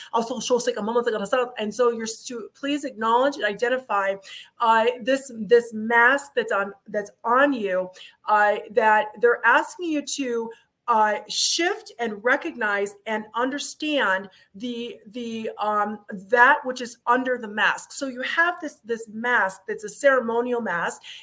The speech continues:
This is the mask that you want, that may be presented to the outside world. So they're asking to very gently take this mask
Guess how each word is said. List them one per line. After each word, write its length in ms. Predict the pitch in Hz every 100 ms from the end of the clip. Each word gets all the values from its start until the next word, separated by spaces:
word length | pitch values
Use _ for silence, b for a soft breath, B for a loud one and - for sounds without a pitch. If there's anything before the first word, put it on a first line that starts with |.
| -
This 140 | 254
is 100 | 277
the 80 | 254
mask 380 | 240 220 220 226
that 100 | 240
you 80 | 226
want, 200 | 208 190
that 200 | 214 202
may 140 | 220 208
be 100 | 202
presented 640 | - 220 220 220 220 226
to 320 | 190 - 233 220
the 120 | 214
outside 440 | 196 202 - 233
world. 420 | 220 220 202 190 B B
So 140 | - 277
they're 180 | 277
asking 380 | 262 285 294 359
to 80 | 320
very 240 | 254 240
gently 300 | 233 233 220
take 360 | 214 - 254 254
this 220 | 320 302
mask 400 | 254 220 214 -